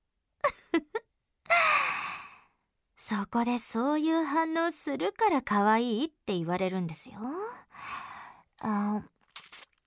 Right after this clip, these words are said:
あ、え、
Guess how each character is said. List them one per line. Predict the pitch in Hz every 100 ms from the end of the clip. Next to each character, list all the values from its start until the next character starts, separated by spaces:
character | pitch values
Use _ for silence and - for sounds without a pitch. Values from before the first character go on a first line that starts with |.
| _ _ _ -
あ、 | 240 220 233 220 226 233 - - - - - - - _ -
え、 | 220 226